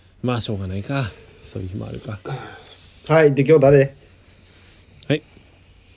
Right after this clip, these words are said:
Speaker 1: やりますか。
Speaker 2: 今日誰？
Speaker 1: 今日は、
Speaker 2: 何？
Speaker 1: 今日はね、
Speaker 2: 今日何？誰？
Speaker 1: 今日は本編ですよ。
Speaker 2: 何？誰？
Speaker 1: あの、
Speaker 2: 誰？
Speaker 1: お便り、
Speaker 2: 何？
Speaker 1: うるせえな。
Speaker 2: どうなのよ。誰なのよ、今日は。
Speaker 1: 今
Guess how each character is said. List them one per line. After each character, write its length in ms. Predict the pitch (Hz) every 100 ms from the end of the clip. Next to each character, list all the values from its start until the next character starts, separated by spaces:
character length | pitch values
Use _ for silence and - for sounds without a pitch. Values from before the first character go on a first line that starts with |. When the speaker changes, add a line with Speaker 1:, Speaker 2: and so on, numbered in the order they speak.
| _ - _ _ _
Speaker 1:
や 120 | 107
り 60 | 98
ま 60 |
す 100 | 98
か。 200 | - 98 _ _
Speaker 2:
今 120 | -
日 80 | 123
誰？ 160 | - -
Speaker 1:
今 20 |
日 60 | -
は、 60 | _ _ _ _ _ -
Speaker 2:
何？ 120 | 147
Speaker 1:
今 80 | 151
日 20 |
は 60 |
ね、 200 | 104 107 110
Speaker 2:
今 80 | 123
日 0 |
何？ 340 | 147 160 143
誰？ 220 | 131 139 127 - _ _ _ _ _
Speaker 1:
今 100 | -
日 20 | 147
は 60 |
本 20 |
編 180 | 147 139
で 0 |
す 60 | 139
よ。 60 |
Speaker 2:
何？ 180 | 110 139
誰？ 220 | 151 87 - -
Speaker 1:
あ 120 | 110
の、 340 | 107 107 - -
Speaker 2:
誰？ 340 | 123 139 131
Speaker 1:
お 40 |
便 180 | 127 160
り、 100 | 175 - _
Speaker 2:
何？ 140 | 107
Speaker 1:
う 40 | 117
る 60 |
せ 140 | 131 117
え 40 |
な。 200 | 101 90 - _
Speaker 2:
ど 240 | 123 175
う 20 |
な 140 | 180 131
の 80 | 98
よ。 220 | 90 78 _ _ - _ _ _ _ _ _ _
誰 240 | 151 202
な 100 | 180 123
の 60 |
よ、 60 | 104
今 120 | 95
日 60 | 107
は。 80 | 92
Speaker 1:
今 160 | 90